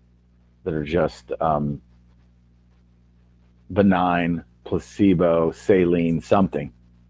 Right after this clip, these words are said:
'Cause there's a lot of people that get them that have not had any kind of con-, a-, any kind of issues.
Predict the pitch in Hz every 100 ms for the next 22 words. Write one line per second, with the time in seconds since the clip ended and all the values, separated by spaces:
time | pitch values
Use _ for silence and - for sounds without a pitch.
0 | _ _ _ _ _ _ _ _ - 90
1 | 85 82 80 78 92 82 110 107 90 85
2 | - _ _ 80 78 - 95 - 107 104
3 | - _ _ - 67 - _ _ _ _
4 | - - 73 80 80 87 - 85 90 87
5 | - 90 90 - 95 92 92 90 82 -
6 | _ _ _ _ _ _ _ _ _ _
7 | _ _ _ _ _ _ _ _ - 110
8 | 107 - - - 170 - 117 110 120 107
9 | 104 98 - 76 73 - -